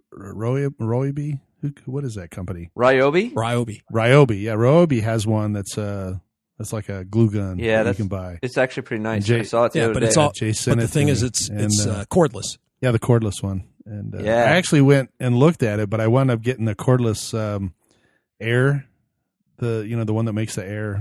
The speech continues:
Speaker 1: whatever they call that. It's a compressor.
Speaker 3: Compressor?
Speaker 1: A cordless compressor.
Speaker 3: <laughs>
Speaker 1: Uh, because I needed that to pump up the landing gear on my
Speaker 2: Oh,
Speaker 1: jets.
Speaker 2: okay.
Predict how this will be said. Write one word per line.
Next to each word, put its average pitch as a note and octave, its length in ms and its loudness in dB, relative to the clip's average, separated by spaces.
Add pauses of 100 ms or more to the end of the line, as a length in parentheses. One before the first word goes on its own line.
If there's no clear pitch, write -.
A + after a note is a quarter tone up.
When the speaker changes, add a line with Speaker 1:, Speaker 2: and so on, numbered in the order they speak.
Speaker 1:
whatever G#2+ 240 -6
they G#2 60 -6
call G#2 200 -10
that. G#2+ 160 -8
It's - 160 -12
a G2 220 -8
compressor. A#2 500 -2
Speaker 3:
Compressor? D3 440 0
Speaker 1:
A - 20 0
cordless G#2 120 -6
compressor. A2+ 400 -6
Speaker 3:
<laughs> - 380 -4 (420)
Speaker 1:
Uh, G#2+ 280 -2
because A2 500 0 (220)
I A2+ 100 -4
needed C3 380 4
that G#2+ 300 -4
to G#2+ 120 -4
pump A2 300 -2
up G#2+ 220 0
the A2 200 0
landing B2 360 -2
gear G2+ 220 -6
on G2 120 -4
my G2 320 -6 (320)
Speaker 2:
Oh, D3 320 -2
Speaker 1:
jets. - 340 -12
Speaker 2:
okay. C#3 340 -6